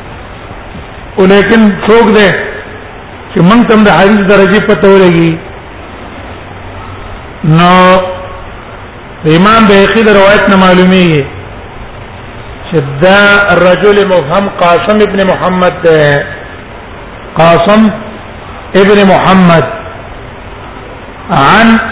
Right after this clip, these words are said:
ابن عمر. اعمش روایت کړی د قاسم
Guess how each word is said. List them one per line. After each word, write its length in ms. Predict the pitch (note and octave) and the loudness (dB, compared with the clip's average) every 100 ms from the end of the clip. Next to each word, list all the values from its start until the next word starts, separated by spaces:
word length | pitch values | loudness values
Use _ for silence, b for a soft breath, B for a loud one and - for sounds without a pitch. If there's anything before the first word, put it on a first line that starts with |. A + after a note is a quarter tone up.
| G#3 | 2
ابن 160 | G#3 G3+ | 4 4
عمر. 540 | F#3 F#3 F3+ F3 E3+ D#3 C#3+ C#3+ D#3 - - - - - - - - D#3+ | 4 4 4 4 4 4 4 2 -2 -8 -14 -18 -18 -18 -18 -18 -4 2
اعمش 420 | D#3+ F3 G#3+ G#3+ G3 | 4 4 4 2 4
روایت 320 | G3 F#3 G3+ - | 4 4 4 2
کړی 160 | A3 G#3+ | 2 4
د 20 | G#3 G3 | 2 2
قاسم 300 | F3+ - | 2 4